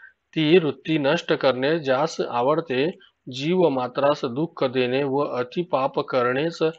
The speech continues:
त्याला आवडते तो तमोगुण जाणावा. आग्नप्रळये, शस्त्रप्रळये, भूतप्रळये, विषप्रळये, मत्सरे करी जीवक्षये तो तमोगुण.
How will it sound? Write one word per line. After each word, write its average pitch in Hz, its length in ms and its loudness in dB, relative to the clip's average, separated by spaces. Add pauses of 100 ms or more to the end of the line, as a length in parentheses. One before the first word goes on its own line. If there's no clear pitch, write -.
(260)
त्याला 127 200 2
आवडते 135 540 2
तो 185 220 -2
तमोगुण 165 680 4
जाणावा. 127 560 2 (640)
आग्नप्रळये, 135 1000 2 (380)
शस्त्रप्रळये, 139 960 2 (360)
भूतप्रळये, 131 920 -2 (520)
विषप्रळये, 131 840 0 (400)
मत्सरे 151 560 0
करी 156 340 0
जीवक्षये 147 880 2 (680)
तो 202 240 4
तमोगुण. 120 500 0